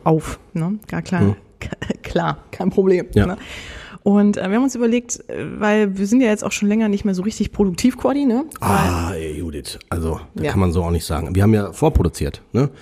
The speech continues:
Speaker 1: Ja, wir haben vorproduziert,
Speaker 2: Ja.
Speaker 1: aber wir sind ja
Speaker 2: Ja.
Speaker 1: eigentlich so ein bisschen in so einer kleinen, also im Background, in so einer Auszeit, ähm, weil ich ja gerade in Elternzeit bin und, äh, wir hoffen auch hier, äh, die Kinder, äh, machen mit, die schlafen nämlich gerade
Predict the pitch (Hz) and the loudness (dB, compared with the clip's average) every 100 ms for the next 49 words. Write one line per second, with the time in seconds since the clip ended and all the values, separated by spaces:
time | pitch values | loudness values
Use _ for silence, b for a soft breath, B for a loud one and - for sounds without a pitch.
0 | B 190 185 202 - 240 233 - 233 226 | B 2 2 0 0 0 2 2 2 2
1 | - 202 202 190 208 208 - 196 202 202 | 0 2 2 2 2 0 0 0 0 2
2 | 190 208 202 180 185 175 - 185 196 185 | 0 0 -2 0 0 -2 -4 -4 -2 -2
3 | 170 170 165 - - 180 185 - 175 175 | -2 -2 0 -2 -2 0 0 0 0 0
4 | 170 180 269 - - 170 214 - B B | 2 4 2 0 -4 -2 -2 -6 B B
5 | B - 180 180 175 - - 180 170 185 | B 0 2 4 0 -2 0 0 0 0
6 | 170 170 220 262 254 - 247 - 240 247 | 2 2 0 0 -4 -2 -4 0 2 4
7 | 247 180 180 180 170 170 202 - 185 180 | 2 -2 -4 -4 -2 2 0 0 -4 -4
8 | - 196 190 175 175 170 226 226 214 208 | 0 0 2 0 -2 0 2 2 2 0
9 | 180 180 180 190 226 185 - 185 - 220 | 0 -2 0 2 2 0 -2 -4 -2 0
10 | 214 - 202 208 | -2 -2 -2 0